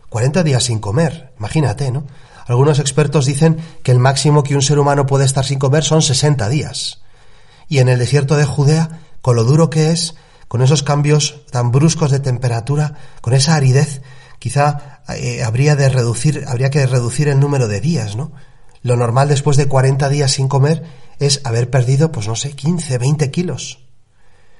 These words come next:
Por eso, el punto de, de mayor fortaleza espiritual, después de los cuarenta días de oración, es también el punto de mayor debilidad física. Y, y por fin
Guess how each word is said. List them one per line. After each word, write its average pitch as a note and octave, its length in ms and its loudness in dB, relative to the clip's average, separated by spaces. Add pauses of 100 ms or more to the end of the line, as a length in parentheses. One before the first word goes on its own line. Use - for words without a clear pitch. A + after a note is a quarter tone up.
(320)
Por B2+ 120 2
eso, E3+ 380 2 (320)
el B2 160 -2
punto E3 340 4
de, C#3 560 0
de B2 160 -2
mayor B2+ 520 0
fortaleza C#3 540 0
espiritual, C3 960 0 (500)
después C3 300 0
de C3+ 100 2
los B2+ 160 2
cuarenta C3+ 440 2
días D3+ 280 2
de B2+ 100 0
oración, D#3+ 560 0 (260)
es C#3+ 160 -2
también D#3+ 580 0 (120)
el A#2 140 -6
punto D3 300 2
de D3 100 2
mayor B2 340 2
debilidad A2+ 460 -2
física. - 600 -6 (1600)
Y, - 340 -10
y B2+ 40 -2
por C3 180 2
fin G3 440 2